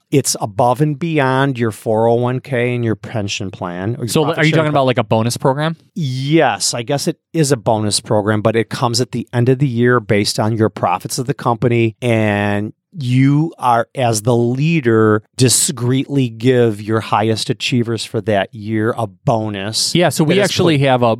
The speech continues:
Speaker 2: a bonus incentive plan that we set up for this year, uh, uh, based on meeting targets, and
Speaker 1: Right.
Speaker 2: I'm gonna talk about that in a future episode.
Speaker 1: Wonderful. That's a great benefit plan. Non-match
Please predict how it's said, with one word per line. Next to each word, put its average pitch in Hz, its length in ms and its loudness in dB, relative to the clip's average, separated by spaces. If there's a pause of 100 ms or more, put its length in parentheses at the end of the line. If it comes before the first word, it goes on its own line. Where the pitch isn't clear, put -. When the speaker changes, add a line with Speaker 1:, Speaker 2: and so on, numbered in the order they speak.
Speaker 2:
a 123 60 0
bonus 120 420 0
incentive 110 440 -4
plan 101 500 -6
that 110 220 -2
we 110 100 -2
set 110 320 0
up 107 160 -4
for 113 300 2
this 104 240 -4
year, 110 320 2
uh, - 20 -8
uh, 113 300 -4
based 110 280 -2
on 104 200 -2
meeting 107 260 0
targets, 104 540 -2
and 110 200 -4
Speaker 1:
Right. 117 300 2
Speaker 2:
I'm 117 120 0
gonna 120 120 2
talk 110 220 0
about 104 240 2
that 101 300 -2
in 107 180 -6
a 98 40 -4
future 101 320 0
episode. 101 380 -4
Speaker 1:
Wonderful. 107 480 -2
That's 165 240 2
a 135 60 2
great 104 420 0 (220)
benefit 113 360 -2
plan. 92 300 -8 (120)
Non-match 127 1800 0